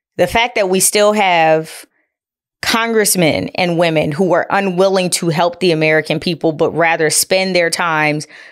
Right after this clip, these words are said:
fighting amongst each other over little issues, over politics, instead of being true representatives of the constituents who sent them there. I can care less what that man has on. Is he getting the job done? Because it's apparent that the people in the suits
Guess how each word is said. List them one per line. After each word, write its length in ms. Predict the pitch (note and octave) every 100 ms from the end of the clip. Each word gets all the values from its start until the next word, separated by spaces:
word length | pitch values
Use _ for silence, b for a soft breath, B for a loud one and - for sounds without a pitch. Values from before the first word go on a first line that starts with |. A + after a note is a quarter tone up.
| B
fighting 480 | - - G#3+ A#3 A#3
amongst 360 | G#3+ G3 G3
each 220 | G#3 F3 F#3
other 500 | D#3+ D3 C#3+ D3+ D3 b b _
over 240 | F#3 E3 E3
little 300 | F#3+ G#3+ G3
issues, 480 | F#3 F#3 G#3+ F#3+ F3
over 240 | - D#3+
politics, 640 | D3 G3+ F3+ F3+ - F3 E3+
instead 340 | D#3+ - F3
of 120 | D#3+
being 180 | D#3 D3+
true 300 | - A3+ A3
representatives 760 | G3 F#3 F3 D3+ E3 E3 D#3 D#3
of 160 | E3
the 60 | E3
constituents 720 | - D#3+ E3 D#3+ D#3+ D#3+ -
who 100 | D#3
sent 300 | - E3 D3
them 180 | G3+ G3+
there. 400 | G#3+ G#3+ G#3+ G#3 B B B B _ -
I 120 | G#3
can 180 | A3+ G#3
care 260 | - G#3+ E3+
less 480 | D#3+ E3+ F#3+ F#3
what 240 | F3+ E3+ E3+
that 180 | D#3+ D#3
man 280 | D#3+ D#3
has 280 | D#3 D#3 D#3
on. 240 | D#3+ D3+ C#3+
Is 200 | D#3 -
he 180 | F3
getting 560 | D3+ E3+ E3+ E3+ D#3+ D3+ - _ _
the 220 | E3 D#3
job 360 | E3+ E3 B2 -
done? 240 | C#3+ E2+
Because 280 | C#3+ E3 F3+
it's 140 | D#3 -
apparent 440 | - B3+ B3+ A#3
that 120 | D#3
the 80 | D#3
people 380 | - C4 B3+ B3+
in 80 | A#3
the 80 |
suits 440 | G3+ - D4+ E4